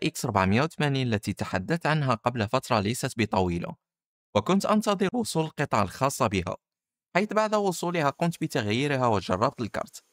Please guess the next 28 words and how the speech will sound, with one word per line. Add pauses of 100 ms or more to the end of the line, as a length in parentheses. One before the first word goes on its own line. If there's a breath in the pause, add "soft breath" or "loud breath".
(440)
لكن
للأسف
لم
يتغير
المشكل، (400)
ولم
يظهر
أي
جهد
على
الجهة
الخاصة
بالفيرام. (600)
وبعد
فحص
طويل
جدًا، (340)
وجدت
أن
أحد
المقاومات
المتصلة
بالمتحكم
والموسفيت (460)
لا
تعطي
أي
قراءة،